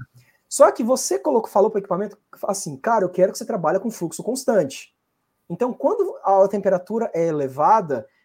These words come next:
e o equipamento entende que aquela velocidade linear tá diminuindo, o que que ele faz com aquela válvula lá que controla a quantidade de gás? Ele abre ela mais um pouquinho.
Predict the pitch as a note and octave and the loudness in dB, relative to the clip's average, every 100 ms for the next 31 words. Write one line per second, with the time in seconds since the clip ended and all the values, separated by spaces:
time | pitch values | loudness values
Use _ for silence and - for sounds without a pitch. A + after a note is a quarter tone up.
0 | _ F3 G#3 G#3 - F#3 F3 F3 A3 A3 | _ 0 2 -2 0 -2 -2 -4 -4 -2
1 | - A#3+ E4 D4 B3 A3 A3 G#3 G3+ G3 | 2 2 2 0 -2 -4 -2 -4 -4 -2
2 | F3+ E3 F3 E3+ D#3 D#3 E3 D3 D3 F3+ | -2 -2 -4 -4 -6 -6 -10 -10 -8 -6
3 | A#3 D#3+ _ _ _ F#3+ C4+ C4+ B3+ B3 | -4 -6 _ _ _ -6 -2 -2 -2 -2
4 | A3+ - A3 G#3+ G#3 F3 F#3 G3+ F3+ G3 | -2 -4 -4 2 2 4 6 6 4 2
5 | F#3 F#3 - - F#3 F#3 F3+ F3+ F3+ F3+ | 2 0 -6 -6 -4 4 4 4 -2 -4
6 | D#3+ D#3+ E3 D3+ B2+ A2+ - _ _ - | -2 -2 -2 -2 -2 -2 -14 _ _ -10
7 | F3 G3 F3+ F3+ F#3+ G3 G3 F3+ F#3 G#3+ | -2 2 2 4 2 0 -2 -6 -8 -10
8 | - C3+ B2 | -10 -14 -16